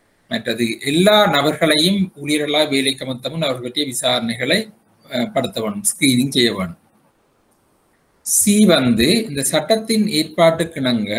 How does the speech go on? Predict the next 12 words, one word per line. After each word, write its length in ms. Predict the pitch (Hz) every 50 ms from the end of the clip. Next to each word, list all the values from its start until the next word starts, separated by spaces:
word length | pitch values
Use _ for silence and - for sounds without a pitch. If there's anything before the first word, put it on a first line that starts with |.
| 147 185 214 214 - - _ _ _ _ _
இணக்க 500 | 143 151 190 208 202 208 - - 214 202
நடைமுறை 520 | 180 156 139 143 147 151 156 165 170 170
மற்றும் 440 | 165 147 139 135 - 165 170 175 -
ஒழுங்கல் 440 | 139 139 156 170 190 180 196 190 175
தொடர்பான 640 | 170 156 156 147 143 - 151 143 151 180 196 - _ _
கணக்காய்வு 640 | 156 151 165 185 185 - - 214 208 202 202 208 214
செயல்பாட்டை 600 | 208 - 175 170 160 156 - 156 147 143 147 175
நிறுவுதல். 540 | 175 170 160 160 165 156 143 113 - 92 90 - _ _ - - - - _ _
இப்ப 220 | _ _ _ 120 120
இந்த, 260 | 120 135 147 156 165 165 151 139 127 117 110 107 104 95 92 85 - _ _ _ _ -
இந்த, 160 | 131 123 120
இந்த 180 | 117 113 120